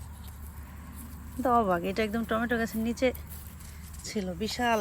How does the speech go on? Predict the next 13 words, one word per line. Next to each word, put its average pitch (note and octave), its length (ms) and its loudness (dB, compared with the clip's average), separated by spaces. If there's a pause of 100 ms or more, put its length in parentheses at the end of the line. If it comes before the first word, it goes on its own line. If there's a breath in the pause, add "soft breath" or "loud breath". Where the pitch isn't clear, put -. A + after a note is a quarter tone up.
একটা - 240 -8
শসা। F#3 280 -4 (1500 loud breath)
মাশাআল্লাহ, F3+ 520 -8 (1700 loud breath)
এটা A#3 180 -2
টমেটো A#3 300 2
গাছের A#3 300 0
নিচে A3+ 180 -4 (100)
হয়েছে G3 300 -4 (100)
শসাটা। - 340 -10 (3500)
টমেটো A3+ 360 4 (100)
যা G#3+ 100 6 (140)
আছে - 240 -4 (120)
মোটামুটি - 420 -2